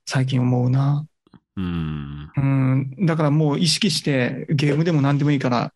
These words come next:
Speaker 1: 自分へのご褒美の時間はあった方がいいかもしれないね。
Speaker 2: そうだね。
Speaker 1: うん。
Speaker 2: なかなかね、あの、子供小さいとかさ、
Speaker 1: うん。
Speaker 2: 仕事が、まあ、そういう過酷な仕事してやってるとかさ、
Speaker 1: うん。
Speaker 2: まあ、いろんな人いるだろうけどね、その、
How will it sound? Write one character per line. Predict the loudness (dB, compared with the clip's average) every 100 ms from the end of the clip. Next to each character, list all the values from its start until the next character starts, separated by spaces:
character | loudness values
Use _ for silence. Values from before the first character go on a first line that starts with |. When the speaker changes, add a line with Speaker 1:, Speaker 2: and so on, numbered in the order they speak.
| -2
Speaker 1:
自 | 0 2
分 | 2
へ |
の | 2
ご | 0 0
褒 | 0
美 | 2
の | 0
時 | 0
間 | 0 0
は | 0
あ |
っ | 0
た | -2
方 |
が | 0
い |
い |
か | 0
も | -2
し | -4
れ | -6
な | -4
い |
ね。 | -2 -2 -6 _ _ _ _
Speaker 2:
そ | -12 -10 -10
う | -10
だ |
ね。 | -8 -6 -8 _ _
Speaker 1:
う | 0
ん。 | 2 2 0
Speaker 2:
な | -4
か | -4
な | -2
か | 0
ね、 | -2
あ | 0
の、 | 0
子 | 0 0
供 | 0
小 | 0 -2
さ | -4
い |
と | -6
か | -8
さ、 | -6 -4 -6 _ _ _ _ _ -4
Speaker 1:
う |
ん。 | -2 -2 -4
Speaker 2:
仕 | -4 -2
事 | 0
が、 | 0 0
ま | 0 -2
あ、 |
そ | -2 -2
う |
い |
う | -4
過 | -4
酷 | -4 -2
な | -2
仕 |
事 | -2 -4
し | -4
て | -4 -6
や |
っ | -8
て | -8
る |
と | -8
か | -12
さ、 | -12 -12 -14 _ _ _ _
Speaker 1:
う | -2
ん。 | 0 0 -4 -14 _ _
Speaker 2:
ま | -4
あ、 |
い | -2
ろ | 0
ん |
な | 0
人 | 0
い | 0
る |
だ | 0
ろ | -2
う |
け | -6
ど | -4
ね、 | -4
そ | -2
の、 | -2 -2